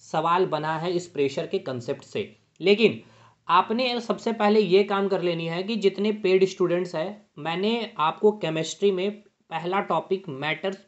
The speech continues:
पढ़ाया है, यानी पदार्थ पढ़ाया। चौदह या तेरह लेक्चर है उसमें,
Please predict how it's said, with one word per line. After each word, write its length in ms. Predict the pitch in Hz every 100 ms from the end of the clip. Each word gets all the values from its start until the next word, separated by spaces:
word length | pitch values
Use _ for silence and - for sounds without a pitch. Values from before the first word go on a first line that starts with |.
| -
पढ़ाया 340 | 135 131 139
है, 160 | 135 120
यानी 180 | 165 208
पदार्थ 520 | 180 165 185 - -
पढ़ाया। 380 | 120 117 107 110 _ _ _ _
चौदह 320 | 170 170 180
या 140 | 233 240
तेरह 300 | 220 185 196
लेक्चर 400 | 190 175 - 185
है 100 | 185
उसमें, 340 | 180 - 165